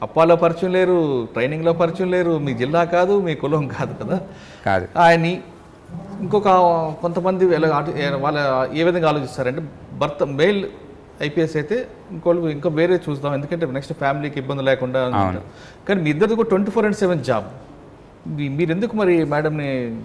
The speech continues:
Speaker 2: So, నేను చెప్పినట్లు ఫస్ట్ లాంగ్ టర్మ్‌గా నేను ఆలోచించింది ఒకటే. And ఎప్పుడైనా సరే బంధం స్ట్రాంగ్గా ఉండాలి, understanding ఉండాలి. So, ఎవరైనా పర్వాలేదు. నేను పోలీస్ డిపార్ట్‌మెంట్ నుంచి ఇలా క్రైటీరియా ఏం పెట్టుకోలేదు. ఇలా చూస్తున్నప్పుడు ఒక three, four అట్లా వచ్చినవి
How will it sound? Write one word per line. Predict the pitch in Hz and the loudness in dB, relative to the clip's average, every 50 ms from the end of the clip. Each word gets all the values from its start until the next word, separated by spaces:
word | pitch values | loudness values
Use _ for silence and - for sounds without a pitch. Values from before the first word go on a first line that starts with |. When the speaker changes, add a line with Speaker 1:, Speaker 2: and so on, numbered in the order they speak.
| - - - - - - - - - - - - - - - | -14 -18 -20 -20 -20 -20 -20 -20 -20 -20 -20 -20 -20 -6 -2
Speaker 2:
So, | 180 190 | -2 0
నేను | 196 180 180 185 170 190 | 0 0 0 0 0 0
చెప్పినట్లు | 185 180 202 208 202 196 196 196 208 220 214 | 0 0 0 0 0 -2 -2 -2 -2 0 2
ఫస్ట్ | 180 160 151 - - | 2 2 2 2 2
లాంగ్ | 196 185 131 123 120 120 143 165 175 | 2 2 4 2 2 2 2 2 2
టర్మ్‌గా | 156 185 180 185 185 180 | 2 2 2 2 2 2
నేను | 175 156 147 139 | 2 0 2 2
ఆలోచించింది | 139 143 147 - 170 160 - 135 123 110 | 2 0 0 0 -2 -4 -2 -4 -4 -4
ఒకటే. | 101 - - - 85 - - - - - - - - 113 | -6 -8 -10 -12 -14 -14 -18 -20 -20 -20 -20 -14 -8 -4
And | 113 123 127 | -2 -2 0
ఎప్పుడైనా | 127 113 107 104 143 139 147 147 | 0 0 -2 -2 -2 0 0 0
సరే | 127 156 156 | 2 0 0
బంధం | 147 117 117 120 139 139 | 0 0 0 0 -2 -2
స్ట్రాంగ్గా | 135 - 123 113 120 127 131 | -2 -2 -2 -2 0 0 0
ఉండాలి, | 127 123 117 113 117 120 | 0 0 0 0 0 0
understanding | 113 110 117 117 - - 117 110 104 95 95 | 0 -2 -4 -2 -2 -2 -2 -2 -4 -6 -6
ఉండాలి. | 92 87 90 87 - - - - - - - - - 202 | -8 -10 -10 -12 -12 -16 -20 -20 -20 -20 -20 -2 2 6
So, | 220 233 254 - - - | 6 6 6 4 2 0
ఎవరైనా | 110 120 127 151 185 220 226 254 | 2 4 6 6 6 6 6 6
పర్వాలేదు. | - - 175 151 139 117 107 | 6 6 6 6 6 4 2
నేను | 120 127 143 156 170 175 | 2 2 2 2 2 0
పోలీస్ | 165 - 151 165 180 156 | 2 2 4 4 4 4
డిపార్ట్‌మెంట్ | 151 170 - 180 170 170 170 165 165 | 2 2 4 2 2 2 0 0 0
నుంచి | 165 160 165 175 | 0 0 0 2
ఇలా | 160 151 143 | 2 2 2
క్రైటీరియా | - 131 131 135 151 165 160 151 135 | 4 2 2 4 4 4 4 4 4
ఏం | 117 | 2
పెట్టుకోలేదు. | 110 104 - - 98 95 87 82 - - - - - - - | -2 -6 -6 -6 -6 -6 -6 -8 -14 -18 -20 -20 -20 -4 2
ఇలా | - - - 285 311 | 4 4 4 4 2
చూస్తున్నప్పుడు | 214 208 - 233 220 220 202 - 208 202 220 233 240 220 - - - - 135 | 0 2 4 4 4 4 4 4 4 6 6 6 6 4 2 -2 -6 -6 -2
ఒక | 131 160 | 0 0
three, | 156 156 160 170 | 2 2 2 2
four | 165 - 180 175 | 2 4 6 6
అట్లా | 165 139 143 143 | 6 6 6 4
వచ్చినవి | 131 127 123 - 156 151 123 123 170 311 | 4 4 2 0 0 0 0 -2 -4 -6